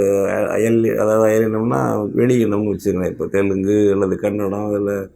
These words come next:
முன்னோர்கள் வந்திருப்பாங்க, அவங்க முந்நூறு ஆண்டு, நானூறு ஆண்டு, அதெல்லாம் நம்ம அயலாரை நம்ம கருதல.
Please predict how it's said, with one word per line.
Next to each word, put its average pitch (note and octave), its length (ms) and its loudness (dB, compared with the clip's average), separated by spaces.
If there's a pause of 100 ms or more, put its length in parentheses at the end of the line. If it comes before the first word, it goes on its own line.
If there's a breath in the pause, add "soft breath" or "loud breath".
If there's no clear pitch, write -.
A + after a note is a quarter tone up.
(320 soft breath)
முன்னோர்கள் G#2+ 400 4
வந்திருப்பாங்க, F#2+ 480 -2
அவங்க F#2+ 260 -2
முந்நூறு F#2 340 -2
ஆண்டு, A2 200 -2
நானூறு G2+ 300 -2
ஆண்டு, G#2+ 200 0
அதெல்லாம் G#2+ 280 0
நம்ம B2 140 -2
அயலாரை A#2+ 320 0
நம்ம A2+ 220 -2
கருதல. G#2 400 -2